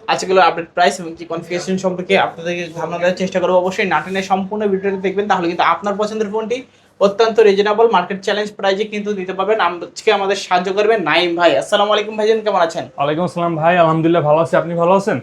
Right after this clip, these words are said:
Speaker 1: এই তো আলহামদুলিল্লাহ আমি ভালো আছি, আশা করি ভিউয়ার্সরা অসংখ্য অসংখ্য ভালো আছে। আবারও কিন্তু অসংখ্য ফোনের কালেকশন, আজকে প্রাইস দিবেন কিরকম?
Speaker 2: আজকে ভাই আপনি তো জানেন আমাদের প্রত্যেকটা ভিডিওর থেকে প-, পরবর্তী যে ভিডিও করি দাম কমানোর চেষ্টাই করি সবসময়, আজকেও তার ব্যতিক্রম ঘটবে না। আজকে হচ্ছে ইনশাল্লাহ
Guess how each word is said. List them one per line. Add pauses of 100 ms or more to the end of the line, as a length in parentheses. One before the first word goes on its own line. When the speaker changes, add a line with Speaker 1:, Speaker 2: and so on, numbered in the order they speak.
(140)
Speaker 1:
এই
তো
আলহামদুলিল্লাহ
আমি
ভালো
আছি,
আশা
করি
ভিউয়ার্সরা
অসংখ্য
অসংখ্য
ভালো
আছে।
আবারও
কিন্তু
অসংখ্য
ফোনের
কালেকশন, (300)
আজকে
প্রাইস
দিবেন
কিরকম? (600)
Speaker 2:
আজকে
ভাই
আপনি
তো
জানেন
আমাদের
প্রত্যেকটা
ভিডিওর
থেকে
প-,
পরবর্তী
যে
ভিডিও
করি
দাম
কমানোর
চেষ্টাই
করি
সবসময়,
আজকেও
তার
ব্যতিক্রম
ঘটবে
না।
আজকে
হচ্ছে
ইনশাল্লাহ